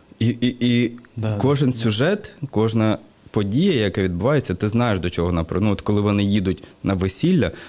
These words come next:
Speaker 1: ну, нафіга ти взяла з собою маму, розуміючи, що на весіллі зараз, типу, вона побачить її взуття, що вона, е, пристане до неї і так далі. Ну, і от всі ці штуки мені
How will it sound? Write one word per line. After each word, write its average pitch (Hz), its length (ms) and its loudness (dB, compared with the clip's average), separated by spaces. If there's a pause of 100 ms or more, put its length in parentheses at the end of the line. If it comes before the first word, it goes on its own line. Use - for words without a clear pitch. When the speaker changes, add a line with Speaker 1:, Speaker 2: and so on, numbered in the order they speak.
(100)
Speaker 1:
ну, 104 80 2
нафіга 131 380 2
ти 101 120 0
взяла 98 320 2
з - 80 -8
собою 92 360 0
маму, 117 440 2 (380)
розуміючи, 101 640 0
що 98 160 -2
на 98 100 2
весіллі 107 580 2
зараз, 98 540 0
типу, 95 640 0
вона 98 260 0
побачить 98 500 -2
її 107 120 2
взуття, 90 520 -2
що - 180 -4
вона, 110 300 2 (400)
е, 98 120 2
пристане 92 680 -2
до 85 160 0
неї 85 260 0
і 87 40 0
так 85 200 -2
далі. 76 340 -2
Ну, 110 280 0
і 110 100 0
от 107 80 -2
всі - 260 -4
ці 120 160 -4
штуки - 320 -2
мені 123 320 2